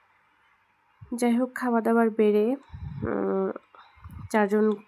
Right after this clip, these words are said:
খাওয়া শুরু করলাম। সে বলতেছে অনেক বেশি ভালো, সেও বলতেছে অনেক বেশি ভালো লাগছে।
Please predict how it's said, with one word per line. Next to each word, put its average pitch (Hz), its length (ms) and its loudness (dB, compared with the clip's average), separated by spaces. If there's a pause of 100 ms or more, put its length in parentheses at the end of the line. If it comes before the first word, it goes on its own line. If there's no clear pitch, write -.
(1040)
খাওয়া 208 260 0
শুরু 220 260 0
করলাম। 208 540 -2 (1600)
সে - 220 -4
বলতেছে 214 360 0
অনেক 208 320 2
বেশি 196 340 -2
ভালো, 196 360 -2 (680)
সেও 233 280 0
বলতেছে 208 400 0
অনেক 202 240 0
বেশি 202 260 -2
ভালো 196 220 2
লাগছে। 202 400 -2